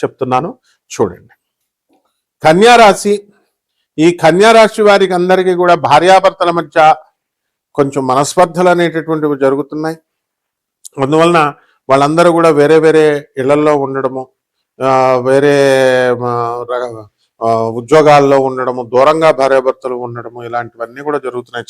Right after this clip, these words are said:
చాలా మందికి. అయితే ఈ యొక్క గురుగ్రహ అనుగ్రహం వలన మీరు అనుకున్న పనులు కాస్త ఊరట అనేటటువంటిది కనబడుతుంది. ఈ భార్యాభర్తల సంబంధాలు కూడా కాస్త మెరుగుపడడానికి అవకాశాలు ఉంటాయన్నమాట.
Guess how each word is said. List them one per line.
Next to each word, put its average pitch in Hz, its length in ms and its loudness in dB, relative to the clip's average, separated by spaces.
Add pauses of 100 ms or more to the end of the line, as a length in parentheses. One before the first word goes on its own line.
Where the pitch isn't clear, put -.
చాలా 117 160 -2
మందికి. 131 480 -14 (600)
అయితే 156 600 2 (260)
ఈ 160 60 -4
యొక్క 180 220 0
గురుగ్రహ 190 600 0 (260)
అనుగ్రహం 175 640 -4
వలన 156 560 2 (320)
మీరు 165 160 0
అనుకున్న 170 580 -2
పనులు 165 680 2 (160)
కాస్త 147 760 0
ఊరట 160 260 2 (520)
అనేటటువంటిది 143 640 -4
కనబడుతుంది. 135 800 -4
ఈ 131 80 -4
భార్యాభర్తల 147 680 0
సంబంధాలు 139 680 -4
కూడా 147 260 -2 (440)
కాస్త 143 680 2
మెరుగుపడడానికి 170 1080 2
అవకాశాలు 131 760 -2
ఉంటాయన్నమాట. 95 560 -16